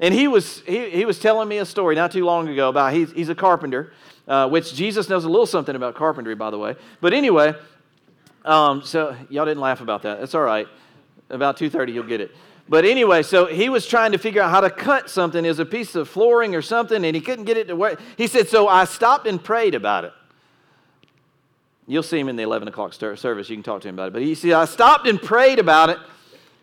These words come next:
And he said, "I went and cut the next board," and he said, "And, and it fit perfectly." Now, am I telling you that God will always give you the answers instantaneous and that you'll be able to go and figure it out immediately?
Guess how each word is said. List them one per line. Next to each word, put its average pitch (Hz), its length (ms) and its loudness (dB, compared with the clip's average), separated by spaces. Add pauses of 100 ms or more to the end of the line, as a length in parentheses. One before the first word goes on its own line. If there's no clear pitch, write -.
(180)
And 156 160 -4
he 190 100 0
said, 143 400 0 (100)
"I 135 100 -4
went 170 280 -4
and 143 80 -10
cut 185 180 -2
the 175 60 -6
next 165 240 -10
board," 156 260 -6
and 139 40 -10
he 139 60 -10
said, 131 280 -8 (100)
"And, 127 180 -10 (100)
and 123 160 -12
it 127 80 -12
fit 160 460 -6 (800)
perfectly." 104 640 -10
Now, 175 320 -4 (420)
am 175 140 -2
I 247 140 4
telling 214 420 -2
you 190 160 -4
that 147 160 -6
God 175 220 0
will 147 80 -4
always 170 440 -2
give 175 180 -6
you 160 80 -6
the 139 80 -8
answers 151 460 -12
instantaneous 160 1040 -12
and 120 200 -12
that 117 120 -8
you'll 151 220 -2
be 160 160 -2
able 160 240 0
to 143 100 -10
go 143 240 -2
and 127 140 -6
figure 175 300 -2
it 160 80 -2
out 160 200 0
immediately? 156 580 -6